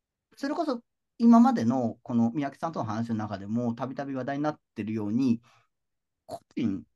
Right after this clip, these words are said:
を読む一つの面白さって、現代に生きる我々とのシンクロするポイントがあるっていうこと自体は結構楽しいなと思っていて、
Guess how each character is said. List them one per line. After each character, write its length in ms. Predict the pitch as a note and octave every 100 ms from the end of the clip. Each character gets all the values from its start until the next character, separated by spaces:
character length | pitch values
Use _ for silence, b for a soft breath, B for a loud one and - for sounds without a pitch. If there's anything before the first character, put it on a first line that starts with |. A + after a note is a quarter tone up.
| _ _
を 100 | C3+
読 200 | B2+ F#3+
む 140 | C4 A#2
一 260 | - -
つ 120 | -
の 140 | C#3+ G#2+
面 200 | B2+ A3+
白 220 | C4+ D#4+
さ 140 | D4+
っ 100 | F2+ _ -
て、 300 | A#2 F#2+ D#2 _ _ _ _ -
現 240 | F3 C4+ - -
代 200 | G2+ G2+
に 100 | G2+
生 60 |
き 120 | -
る 100 | C3+
我 200 | G2+ G2+
々 180 | A2+ B2 B2 A#2+ _
と 80 | C3
の 160 | G#2+ A2+
シ 260 | - D#4
ン 80 | F#4+
ク 120 | -
ロ 60 | D#4+
す 100 | E4
る 180 | D4+ C#4+ _
ポ 160 | D4+
イ 60 | D4
ン 40 | C4+
ト 140 | C4
が 340 | C4 F3+ G#2+ _ _ -
あ 80 | C#4
る 160 | -
っ 20 |
て 220 | A#3 - C#3
い 40 |
う 20 |
こ 80 | C3
と 60 | C#3+
自 120 | G3
体 120 | C#3+
は 20 |
結 120 | A#2+ C3
構 100 | A#2
楽 180 | B2+ C3
し 140 | D3
い 40 |
な 120 | A2 G#2
と 80 |
思 120 | G#2+ G#2
っ 60 |
て 140 | - F#2+
い 80 |
て、 400 | - B2+ A2+ G2+